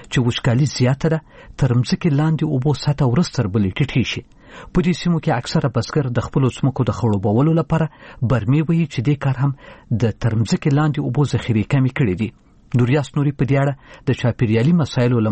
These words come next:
متخصص عبدالولي مدقق سره مرکه کړې ده او لومړی یې ترې پوښتنه کړې چې ولې په دې وروستیو کې د افغانستان په اکثرو سیمو کې ناڅاپي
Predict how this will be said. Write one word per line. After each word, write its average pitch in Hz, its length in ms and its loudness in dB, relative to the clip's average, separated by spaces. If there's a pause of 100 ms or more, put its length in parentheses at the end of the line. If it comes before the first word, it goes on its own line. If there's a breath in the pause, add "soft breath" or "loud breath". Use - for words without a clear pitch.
متخصص - 560 -2
عبدالولي 107 560 2
مدقق - 360 -4 (100)
سره 107 200 2
مرکه 104 340 0
کړې 175 180 2
ده 196 60 0 (400 loud breath)
او 123 120 2
لومړی 127 280 2
یې 135 100 -4
ترې 131 200 -2
پوښتنه 123 400 -2
کړې 113 160 0 (340 loud breath)
چې - 140 -2
ولې 185 220 2
په - 80 -2
دې 135 120 2
وروستیو 110 340 -2
کې 160 100 -2
د 147 100 2
افغانستان 110 460 -2
په 113 120 -2
اکثرو - 360 -4
سیمو 160 200 2
کې 147 120 2
ناڅاپي 110 400 -2